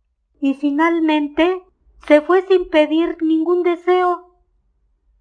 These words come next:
Y desde ese día, la felicidad lo siguió para siempre, a donde quiera que él vaya. Ella va con él. Moraleja: la felicidad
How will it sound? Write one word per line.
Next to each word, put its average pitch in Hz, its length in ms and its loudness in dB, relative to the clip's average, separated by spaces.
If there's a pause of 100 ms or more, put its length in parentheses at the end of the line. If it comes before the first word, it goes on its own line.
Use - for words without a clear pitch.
(520)
Y 254 220 0
desde 214 440 -2
ese 285 240 0
día, 220 460 -2 (340)
la 254 260 2
felicidad 233 840 0
lo 294 240 2
siguió 240 580 -2
para 277 420 0
siempre, 208 680 -4 (560)
a 214 160 -2
donde 196 400 -4
quiera 254 380 -2
que 226 240 -4
él 240 140 -6
vaya. 208 580 0 (1120)
Ella 247 440 2
va 208 240 -2
con 190 240 -4
él. 190 380 -10 (1500)
Moraleja: 202 880 -4 (560)
la 208 220 -2
felicidad 208 840 -2